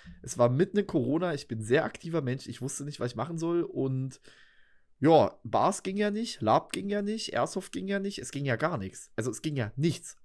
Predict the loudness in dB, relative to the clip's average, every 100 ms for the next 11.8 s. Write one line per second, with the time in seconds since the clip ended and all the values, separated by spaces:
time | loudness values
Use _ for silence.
0 | 0 2 2 0 -2 -2 -4 2 2 2
1 | -4 -12 0 2 2 4 4 2 -2 -4
2 | 0 0 0 -2 -6 -16 -16 -16 -20 _
3 | -20 -10 -4 2 2 0 -6 -2 -2 -2
4 | -6 -4 -4 -4 -4 -4 -6 _ -12 -6
5 | -2 -2 -2 -2 0 0 -2 -8 _ _
6 | _ _ _ -2 -2 2 4 4 2 -2
7 | 0 2 2 2 -2 -4 -4 -4 -2 0
8 | 2 0 -6 -18 -10 -8 -8 _ _ _
9 | _ -4 2 2 2 2 2 2 -2 -4
10 | -4 -6 -12 _ _ _ _ _ -4 -4
11 | 0 0 2 2 -2 -4 -10